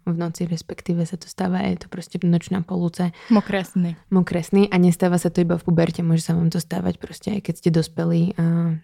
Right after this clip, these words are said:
Speaker 1: dlho ste napríklad nemasturbovali, alebo ste veľmi vzrušení, alebo proste čokoľvek sa môže stať, hej.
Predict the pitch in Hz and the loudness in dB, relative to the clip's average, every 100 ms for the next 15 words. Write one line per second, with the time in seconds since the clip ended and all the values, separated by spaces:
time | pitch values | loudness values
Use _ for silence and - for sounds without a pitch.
0 | _ _ - 170 165 - 175 175 170 180 | _ _ -2 0 0 0 -2 -2 0 2
1 | 170 175 165 - 170 165 165 165 165 175 | 2 2 0 -2 2 2 4 2 0 0
2 | 170 180 - 175 180 165 165 165 165 - | -4 -8 -8 -2 0 0 -2 -6 -10 -4
3 | 165 165 165 165 160 165 - - - - | -2 -2 -4 -4 -6 -12 -16 -18 -16 -6
4 | 170 - 170 196 185 - _ _ _ - | -6 -2 -4 -2 -6 -12 _ _ _ 0
5 | 175 170 170 - - 175 | 2 4 0 -2 0 2